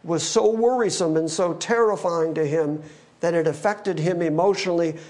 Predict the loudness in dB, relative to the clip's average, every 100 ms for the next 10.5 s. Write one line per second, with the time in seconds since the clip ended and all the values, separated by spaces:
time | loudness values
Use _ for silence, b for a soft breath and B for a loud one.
0 | B -4 -2 -2 -2 -2 0 0 0 0
1 | 0 0 -2 -2 0 0 0 0 -2 -2
2 | -2 -2 -4 2 2 2 0 0 -2 -2
3 | -2 0 0 2 2 2 2 -2 B B
4 | B _ _ -6 0 0 0 0 -2 -2
5 | -6 -4 -2 -2 -2 -4 -6 -8 -10 -6
6 | -2 0 -2 -4 -6 -6 -8 -6 -4 -4
7 | -4 -6 -4 -4 0 0 0 -2 -2 -2
8 | -2 -2 -4 -6 -8 B B B B -2
9 | 0 2 2 2 0 0 0 2 6 6
10 | 6 4 0 -6 -10